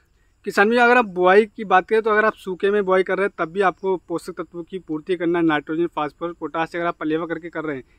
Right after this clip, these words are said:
या किसी भी विधि से आप सरसों की बुआई कर रहे हैं, लेकिन आपको पोषक तत्वों की पूर्ति जरूर करना है। जब आप अंतिम जुताई करें तो उस समय पर आप नाइट्रोजन जो आप, मैंने बताया था आपको डीएपी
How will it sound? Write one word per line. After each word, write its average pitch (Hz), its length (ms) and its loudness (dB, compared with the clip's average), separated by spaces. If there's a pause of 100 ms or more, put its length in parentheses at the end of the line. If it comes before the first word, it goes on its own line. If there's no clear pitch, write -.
(100)
या 190 100 -2
किसी 220 340 -8
भी 226 180 -6
विधि 196 280 -6
से 220 140 -2
आप 196 160 0
सरसों 190 300 -6
की 190 120 -10
बुआई 170 240 -2
कर 165 140 -6
रहे 156 100 -4
हैं, 151 60 -6
लेकिन 170 260 -6
आपको 165 260 -8
पोषक 165 320 -10
तत्वों 156 280 -14
की 180 160 -14
पूर्ति 165 400 -10 (920)
जरूर 175 360 4
करना 185 200 0
है। 165 260 -12 (300)
जब 175 160 -4
आप 180 160 -2 (280)
अंतिम 175 300 -4
जुताई 190 280 0
करें 208 120 2
तो 220 120 -6
उस - 180 -8
समय 185 160 2
पर 202 160 0
आप 196 240 2
नाइट्रोजन 180 600 0
जो 185 100 2
आप, 175 100 0 (100)
मैंने 170 280 0
बताया 165 240 -4
था 175 120 0
आपको 165 300 -2
डीएपी 165 540 0